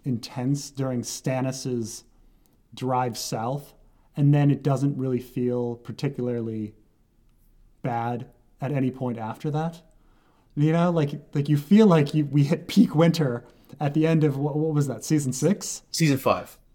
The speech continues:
Speaker 1: Season, <laughs> Jesus. So, so we, <laughs> we feel, we, we feel we've hit se-, peak winter in season five, and then we go season six, season seven, season eight. Yeah,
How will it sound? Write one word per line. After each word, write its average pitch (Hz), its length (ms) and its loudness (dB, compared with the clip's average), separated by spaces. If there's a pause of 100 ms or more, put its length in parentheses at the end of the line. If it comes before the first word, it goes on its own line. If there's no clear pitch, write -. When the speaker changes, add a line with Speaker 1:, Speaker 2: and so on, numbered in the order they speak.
(160)
Speaker 1:
Season, 170 460 4 (120)
<laughs> - 100 0
Jesus. 220 600 10
So, - 180 0
so 190 220 4
we, 175 120 8 (200)
<laughs> - 140 -2
we 180 120 10
feel, 247 320 10
we, 208 160 8 (220)
we 185 140 10
feel 247 260 6
we've 220 180 8
hit 196 180 4
se-, 202 280 4
peak 214 320 6
winter 185 260 6
in 139 120 0
season 147 340 4
five, 120 560 0 (360)
and 139 220 4
then 160 340 4
we 147 120 4
go 139 160 2
season 127 320 0
six, 120 320 -6
season 120 340 -4
seven, 113 420 -8
season 113 360 -4
eight. 104 280 -10 (880)
Yeah, 156 600 2